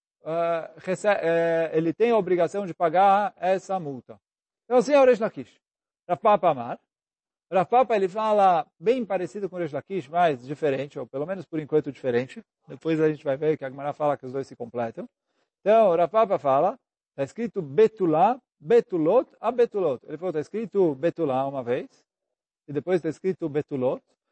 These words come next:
e, e, e tá escrito Betulot com o rei a mais, então também tá escrito três vezes a mais. Chad leguf, echad leatui, echav elavim, chad leatui, echav ketrot. Então um veio ensinar pra si mesmo, e o outro veio ensinar pra,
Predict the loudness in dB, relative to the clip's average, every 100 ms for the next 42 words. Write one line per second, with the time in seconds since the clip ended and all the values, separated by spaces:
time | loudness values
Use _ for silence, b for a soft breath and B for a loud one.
0 | _ -14 -12 -12 -12 -12 -10 -6 0 0
1 | 0 -4 -2 -2 0 2 4 4 0 -10
2 | -4 0 2 2 0 -4 -4 -10 -12 -10
3 | -8 -8 -6 -8 -8 -10 -10 0 2 2
4 | 0 0 -2 -2 -10 _ _ _ _ 0
5 | 2 2 2 0 0 2 2 4 2 4
6 | 2 2 2 2 2 0 0 -6 -4 -4
7 | -2 0 2 2 2 -2 -2 -6 -6 -4
8 | -6 -6 -2 0 2 2 0 -2 -6 -2
9 | -2 -2 _ _ _ -4 2 4 2 -2
10 | -8 -6 -6 -6 -8 -12 _ _ _ 0
11 | 4 6 4 0 0 0 -2 -6 -2 2
12 | 2 0 -6 _ _ -2 2 4 4 4
13 | 4 2 0 -4